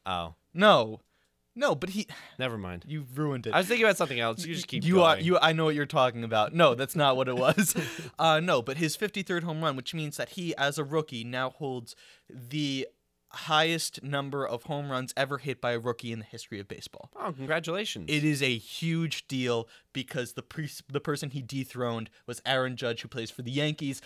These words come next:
Speaker 2: so we get the bragging rights now.
Speaker 1: Cool.
Speaker 2: And
Speaker 1: New, New York defeats New York.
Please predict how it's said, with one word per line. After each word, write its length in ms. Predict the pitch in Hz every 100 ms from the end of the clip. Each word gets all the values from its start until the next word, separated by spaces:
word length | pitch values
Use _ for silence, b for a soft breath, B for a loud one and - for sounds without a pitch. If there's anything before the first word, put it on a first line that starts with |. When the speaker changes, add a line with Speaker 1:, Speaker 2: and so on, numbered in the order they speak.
| B
Speaker 2:
so 160 | - 147
we 180 | 147 196
get 220 | 156 147
the 60 |
bragging 420 | 139 156 143 143 143
rights 280 | 143 143
now. 300 | 165 139 131
Speaker 1:
Cool. 480 | 127 147 131 113 101 101
Speaker 2:
And 300 | 139 139 -
Speaker 1:
New, 40 |
New 160 | 127 139
York 360 | 131 131 123 127
defeats 480 | 120 117 117 -
New 100 | 117 107
York. 480 | 101 98 92 -